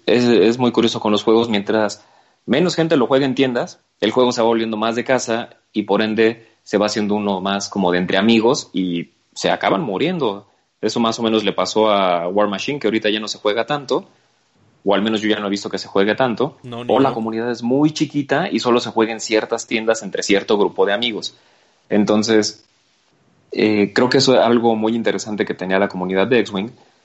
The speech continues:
Speaker 1: en el que, sí, nosotros como parte de, de los jugadores, pues organizábamos el, el evento, hablábamos con las tiendas, pedíamos el espacio, etcétera, etcétera. Hubo de todo, fue una época muy padre,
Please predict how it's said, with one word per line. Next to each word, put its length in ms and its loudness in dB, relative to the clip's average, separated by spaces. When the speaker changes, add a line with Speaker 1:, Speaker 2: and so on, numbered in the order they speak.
Speaker 1:
en 180 2
el 220 2
que, 360 2
sí, 120 4
nosotros 340 2
como 180 -2
parte 280 2
de, 260 2
de 160 -4
los 160 -4
jugadores, 760 0
pues 140 0
organizábamos 720 -2
el, 440 -2
el 140 2
evento, 420 2
hablábamos 380 0
con 100 -8
las 160 -6
tiendas, 340 -2
pedíamos 380 -2
el 80 2
espacio, 600 0
etcétera, 340 -2
etcétera. 380 -4
Hubo 240 4
de 120 2
todo, 280 0
fue 120 -2
una 100 -2
época 220 -2
muy 180 0
padre, 440 -2